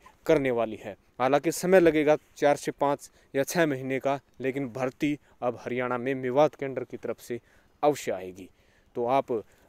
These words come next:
जो कमेंट्स कर रहे थे उनका जवाब हमने दे दिया है। आप कह रहे थे कि हर साल ये मुद्दा उठता है लेकिन, अ, भर्तियां नहीं होती है, लेकिन अब की बार, अब की बार जो है सरकार मेवात केंद्र की तरफ से,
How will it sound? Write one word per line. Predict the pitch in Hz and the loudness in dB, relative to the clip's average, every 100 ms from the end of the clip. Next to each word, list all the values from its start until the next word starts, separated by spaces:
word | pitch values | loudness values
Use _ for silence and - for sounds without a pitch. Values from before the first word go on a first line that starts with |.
| 117 113 110 110 | -12 -8 -8 -8
जो | 120 | -8
कमेंट्स | - 147 160 - | -2 0 0 -2
कर | 151 151 | 0 2
रहे | 151 | 2
थे | 143 | 0
उनका | 147 143 | -2 0
जवाब | 131 135 151 | 2 4 4
हमने | 120 120 | 2 -6
दे | 127 143 | -2 -2
दिया | 147 151 | 0 0
है। | 143 147 - _ | 2 0 -4 _
आप | 127 139 | -2 0
कह | 151 | 2
रहे | 147 143 | 4 2
थे | 139 | 0
कि | 151 | -2
हर | 143 | -2
साल | 135 143 135 | -2 -2 -2
ये | 135 | -4
मुद्दा | 135 131 | -4 0
उठता | 143 131 - 135 | 2 0 -2 -2
है | 135 | 0
लेकिन, | 131 135 143 139 - - _ - | 0 -4 -4 -8 -10 -20 _ -10
अ, | 120 | -8
भर्तियां | 120 123 143 143 | -8 -6 -2 0
नहीं | 127 156 | 2 0
होती | 147 139 | 0 -2
है, | 131 143 | -4 -2
लेकिन | 143 147 147 | -2 -4 -4
अब | 131 | -4
की | - | -2
बार, | 131 135 135 - _ 127 | 0 0 0 -6 _ -4
अब | 131 | -2
की | - | -2
बार | 135 143 139 | 2 2 2
जो | 131 | 0
है | 135 | 0
सरकार | 143 127 139 | -2 -2 -2
मेवात | 127 127 156 170 | 0 4 4 4
केंद्र | - 139 131 | 0 -4 -6
की | 135 | -8
तरफ | 123 120 | -8 -8
से, | - 139 | -4 -6